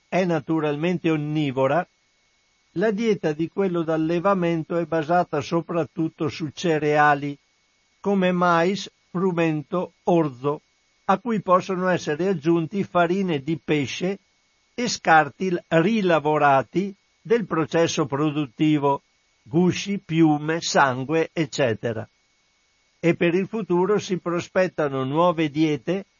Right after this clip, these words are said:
a base di insetti, che potrebbero portare a un nuovo aumento della velocità di crescita. Insomma, per i ricercatori non ci sono dubbi.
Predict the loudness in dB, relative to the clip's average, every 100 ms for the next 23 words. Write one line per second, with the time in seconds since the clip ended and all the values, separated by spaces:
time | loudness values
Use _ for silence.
0 | _ -2 0 2 2 0 -2 0 -2 -4
1 | -4 -4 -4 -8 -10 -10 _ _ _ -2
2 | -2 0 0 0 0 0 -2 -2 -4 -2
3 | 2 2 2 -4 -2 0 0 0 0 2
4 | 0 0 2 2 0 -2 -2 -2 -2 0
5 | 0 0 -2 -4 -8 -2 0 0 -4 -4
6 | -4 -6 -8 -4 -6 _ _ _ _ _
7 | _ _ _ _ _ -2 -2 0 0 2
8 | 0 -2 0 0 2 0 -2 -4 -4 -4
9 | -4 -4 0 0 0 -4 -6 -4 -2 -2
10 | -2 -2 -2 -2 -2 -2 -4 -4 -8